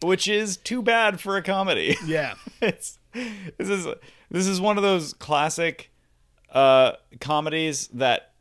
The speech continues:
Speaker 1: people, people who don't like comedies, who claim not to like comedies, this is the kind of movie that they think of when they think they don't like comedies. Um,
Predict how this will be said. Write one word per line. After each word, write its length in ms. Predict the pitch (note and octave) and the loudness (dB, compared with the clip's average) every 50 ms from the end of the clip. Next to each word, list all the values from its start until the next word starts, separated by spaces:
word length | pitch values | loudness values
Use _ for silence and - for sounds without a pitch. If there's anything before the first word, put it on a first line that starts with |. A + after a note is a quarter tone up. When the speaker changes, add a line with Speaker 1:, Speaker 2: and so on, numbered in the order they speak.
| - G#2 | -20 -14
Speaker 1:
people, 480 | - C#3 D3 D#3 - - D3 - - _ - C3 | -8 -6 -6 -6 -4 -4 -4 -4 -6 _ -16 -14
people 400 | A#2+ C#3 E3+ A3 - - A#3 A3 F3 | -10 -8 -6 -4 0 0 0 0 0
who 160 | F#3 G#3 F3+ | -2 -4 -4
don't 420 | C#3 B2 D3 C3 C3 D3 - - | -2 0 0 2 2 0 -2 -6
like 280 | - A#2+ A#2+ B2+ B2+ - | -4 -2 -2 -2 -2 -4
comedies, 420 | - A2+ A#2+ B2 B2+ B2+ C#3 B2 | -6 -6 -6 -4 -4 -6 -8 -6
who 140 | A#2 B2 A#2+ A2+ | -6 -8 -8 -10
claim 320 | - - B2 B2+ C3 C3 | -10 -8 -8 -6 -6 -6
not 200 | A#2+ A#2+ A#2+ A2+ | -6 -6 -6 -6
to 80 | - A#2 | -6 -4
like 200 | A2 G#2+ G#2 G2+ | -4 -4 -4 -6
comedies, 580 | - G#2+ G#2+ A2 A2+ A2+ B2+ C3+ C#3 C#3 - - _ _ _ _ _ _ _ _ - A2+ A#2 A2+ - _ _ _ _ _ _ _ _ _ _ | -8 -8 -8 -6 -6 -6 -6 -8 -8 -10 -14 -16 _ _ _ _ _ _ _ _ -14 -12 -12 -12 -14 _ _ _ _ _ _ _ _ _ _
this 360 | - A#2 G#2+ A2+ F#3+ F#3+ - | -12 -6 -2 0 0 0 0
is 120 | A3 G3+ E3 | -2 -4 -4
the 80 | E3+ F3 | -6 -6
kind 260 | - D#3 D#3 D3+ C#3 | -4 -4 -2 -2 -2
of 100 | C3 A#2 | -2 -2
movie 500 | B2 B2+ B2+ A#2+ A2+ A2+ G#2 G2+ F#2+ - _ _ - | -2 -4 -4 -2 -2 -2 -2 -4 -6 -8 _ _ -10
that 300 | G#2 G2+ A2+ G2 G2 F#2+ | -2 0 0 0 0 0
they 160 | A2 A2 G#2+ | -2 -2 -2
think 340 | G2+ - - A2 G#2 F#2+ F#2+ | -2 -4 -4 -4 -4 -2 -2
of 240 | F2+ F2 F2 E2 E2 | -2 -2 -4 -4 -6
when 160 | - - F#2 | -8 -6 -6
they 140 | F#2 F2+ F2+ | -6 -6 -8
think 280 | F2 - G2+ F#2+ F2 - | -8 -8 -10 -10 -8 -8
they 120 | F#2 F2 | -6 -6
don't 180 | E2+ E2 D#2+ D2+ | -6 -6 -8 -8
like 200 | D2+ D2 D2+ - | -8 -10 -10 -10
comedies. 520 | F2 C#2 A#1+ A1+ B1 B1 - - - - _ _ _ _ _ - - - _ _ _ - | -10 -12 -10 -10 -12 -12 -12 -12 -14 -14 _ _ _ _ _ -20 -20 -20 _ _ _ -2
Um, 440 | G#2+ G#2 G2+ G2 F#2+ F#2 F2+ F2 | 0 2 2 2 0 -2 -6 -10